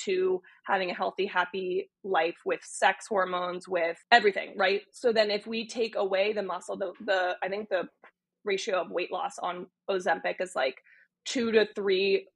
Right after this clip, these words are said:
muscle to fat. So I'm, I might be saying that ratio wrong. The point is, you lose more muscle than you lose fat. That's what I'm trying to say. So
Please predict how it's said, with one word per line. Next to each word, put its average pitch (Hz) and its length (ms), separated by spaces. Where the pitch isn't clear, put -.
muscle 185 480
to 185 140
fat. 175 460
So 196 400
I'm, 196 160
I 202 100
might 190 180
be 196 80
saying 180 220
that 180 160
ratio - 280
wrong. - 320
The 220 60
point 233 300
is, 202 240
you 240 140
lose 262 260
more 240 160
muscle 208 440
than 196 160
you 185 160
lose 175 220
fat. - 160
That's 202 220
what 180 100
I'm 160 100
trying - 220
to - 80
say. - 140
So 214 680